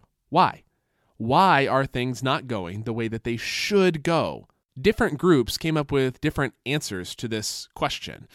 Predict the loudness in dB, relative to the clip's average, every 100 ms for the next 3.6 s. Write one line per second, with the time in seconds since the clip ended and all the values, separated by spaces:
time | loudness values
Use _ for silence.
0 | -20 -20 -2 0 4 4 4 2 0 -2
1 | -2 -2 -2 -2 0 -2 -2 -2 -6 -6
2 | -4 0 -2 0 -2 0 -2 -6 -6 -4
3 | 0 0 0 -2 -6